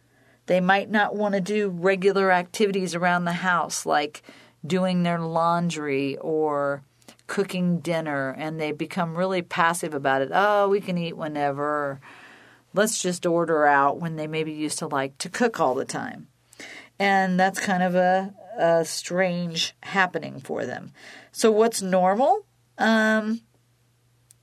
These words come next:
feeling sort of weary of doing the work. Um, maybe they're weary of social obligations. They don't wanna be around a lot of people anymore. That I understand.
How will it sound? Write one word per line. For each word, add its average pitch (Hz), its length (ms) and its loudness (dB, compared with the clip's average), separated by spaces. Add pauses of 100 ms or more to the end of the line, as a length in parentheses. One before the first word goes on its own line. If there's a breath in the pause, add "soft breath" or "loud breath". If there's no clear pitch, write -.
(400)
feeling 302 480 2
sort 302 320 2
of 247 120 2
weary 247 520 2
of 196 260 0
doing 247 280 0
the 254 80 2
work. 233 480 0 (1500)
Um, 196 680 4 (920)
maybe 214 320 2
they're 240 260 4
weary 233 480 4
of 240 140 2
social 247 480 2
obligations. 233 720 4
They 160 140 2
don't 190 220 -2
wanna 208 260 0
be 196 340 0
around 214 480 2
a 208 60 0
lot 208 240 2
of 208 80 -2
people 226 360 -2
anymore. 143 460 -6
That 143 400 4
I 220 220 6
understand. 220 840 0